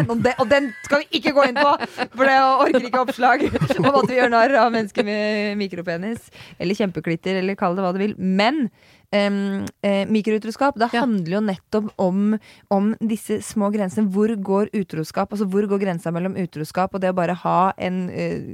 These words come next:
Speaker 1: dialog eller kontakt med et annet menneske?
Speaker 2: Ja.
Speaker 1: Altså hvis jeg nå, nå, samboeren min, Tom, han kjenner jo meg veldig godt, og jeg er veldig ekstrovert,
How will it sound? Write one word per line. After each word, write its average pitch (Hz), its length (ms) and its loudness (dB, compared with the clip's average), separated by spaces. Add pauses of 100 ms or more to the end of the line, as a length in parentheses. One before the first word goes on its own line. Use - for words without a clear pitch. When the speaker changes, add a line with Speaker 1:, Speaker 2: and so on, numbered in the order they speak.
Speaker 1:
dialog 180 420 2
eller 180 120 -4
kontakt 190 340 -6
med 214 140 -2
et 214 60 0
annet 202 120 -4
menneske? 220 400 -2 (160)
Speaker 2:
Ja. 202 340 -4
Speaker 1:
Altså 220 200 0
hvis 233 180 -4
jeg 208 280 0
nå, 214 220 0
nå, 226 640 0
samboeren 220 380 2
min, 247 200 0
Tom, 262 260 2
han 220 200 0
kjenner 208 220 0
jo 180 60 0
meg 175 160 0
veldig 156 180 0
godt, 156 240 -4 (260)
og 202 80 2
jeg 220 160 4
er 254 140 2
veldig 202 160 -2
ekstrovert, - 520 -8